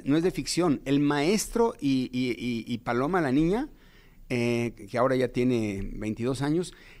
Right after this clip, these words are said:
estuvieron en el set con nosotros. Está, estuvimos continuamente diciéndoles, "A ver, díganos, no queremos exagerar, ni para arriba ni para abajo. Em, queremos contar la historia tal como es". Y los niños estaban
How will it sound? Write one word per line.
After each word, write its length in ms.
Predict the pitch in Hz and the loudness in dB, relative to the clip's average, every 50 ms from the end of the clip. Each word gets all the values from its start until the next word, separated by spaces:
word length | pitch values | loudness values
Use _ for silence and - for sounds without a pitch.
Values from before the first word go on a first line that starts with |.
| - - - | -20 -12 -4
estuvieron 800 | - 147 135 - - - - - 147 131 135 156 196 220 208 185 | -2 0 0 0 -4 -8 -4 -2 0 2 2 2 2 2 2 2
en 100 | 156 131 | 0 0
el 120 | 123 120 | 0 -2
set 380 | - - 190 220 220 - - - | -2 -2 -2 -4 -4 -6 -10 -12
con 140 | - - 113 | -8 -6 -4
nosotros. 560 | 107 98 - - 101 95 - 90 - - - - - | -4 -4 -6 -6 -8 -8 -10 -14 -16 -16 -16 -10 -8
Está, 560 | 120 104 - - 147 147 160 170 175 170 - | -8 -8 -4 0 2 2 4 4 4 2 2
estuvimos 520 | 127 120 - - 151 165 185 175 - - - - - - - - | 0 -4 -2 0 2 2 2 0 -2 -6 -14 -20 -20 -20 -8 -2
continuamente 760 | - 139 135 131 131 - 190 208 208 185 165 170 175 170 170 | 2 2 4 2 2 2 2 2 4 4 2 2 0 0 -2
diciéndoles, 380 | 143 - 156 147 143 135 - | -2 -2 -2 -2 -4 -4 -4
"A 60 | 135 | -4
ver, 120 | 127 123 - 120 | -6 -6 -6 -6
díganos, 680 | 120 143 156 151 180 190 196 208 226 208 - - - - - - | -4 -2 -2 0 -2 -2 -2 -4 -6 -8 -10 -16 -20 -20 -14 -8
no 180 | - 120 143 143 | -6 -4 -4 -4
queremos 300 | - 143 151 156 139 - | -4 -2 -2 -2 -4 -4
exagerar, 640 | - - - 98 - - 110 117 139 185 202 196 160 - | -8 -10 -10 -10 -8 -6 -2 0 0 0 0 -2 -6 -4
ni 220 | 131 120 117 110 | -2 0 0 -2
para 180 | 107 - 104 113 | -2 -4 -4 -4
arriba 180 | 131 180 208 185 | -2 -2 -2 -2
ni 80 | 120 | -2
para 200 | - - - - | -4 -4 -2 -2
abajo. 240 | 190 - - - - - - - - - - - - - - - - | -2 -2 -4 -8 -12 -14 -16 -20 -20 -18 -18 -18 -18 -18 -20 -20 -18
Em, 680 | - - 117 117 117 117 117 117 117 117 120 113 117 - - - - - - - - - - - - | -12 -8 -6 -4 -2 -2 -2 0 0 0 0 -2 -2 -4 -6 -12 -18 -20 -20 -20 -20 -20 -20 -8 -4
queremos 300 | - 139 147 147 180 - | -2 0 0 0 0 0
contar 260 | 156 139 123 147 160 | -2 -2 -2 -2 -2
la 60 | 165 | -2
historia 300 | 147 - 165 156 151 147 | -2 -2 -2 -2 -2 -2
tal 200 | - 139 147 147 | -2 -4 -4 -4
como 240 | - 160 143 135 160 | -4 -2 -2 0 0
es". 300 | 202 160 - - - - - - - - - - - - | -2 -2 -4 -6 -8 -10 -16 -20 -20 -20 -20 -20 -6 -2
Y 80 | - 139 | 0 2
los 140 | 135 135 127 | 2 2 2
niños 200 | 139 170 220 208 | 2 0 0 -2
estaban 420 | - - 160 165 185 208 208 - | -2 -2 -2 0 0 0 -2 -4